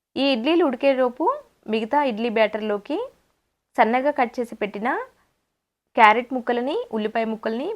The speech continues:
పచ్చిమిర్చి ముక్కలని, అలాగే కొంచెం కొత్తిమీర తరుగును కూడా వేశాను. ఇదే టైంలో కొంచెం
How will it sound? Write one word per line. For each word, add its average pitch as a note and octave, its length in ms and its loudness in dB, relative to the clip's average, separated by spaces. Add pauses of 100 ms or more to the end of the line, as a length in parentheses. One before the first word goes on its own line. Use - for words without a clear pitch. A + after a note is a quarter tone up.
(120)
పచ్చిమిర్చి A#3+ 500 -4
ముక్కలని, A#3+ 380 -6 (200)
అలాగే G#3+ 260 -2 (100)
కొంచెం G#3 300 -4 (1200)
కొత్తిమీర C4+ 460 2
తరుగును A#3 380 0
కూడా A3 200 0
వేశాను. G#3 440 -2 (420)
ఇదే B3+ 160 6 (100)
టైంలో C4 320 2 (340)
కొంచెం A#3 300 -2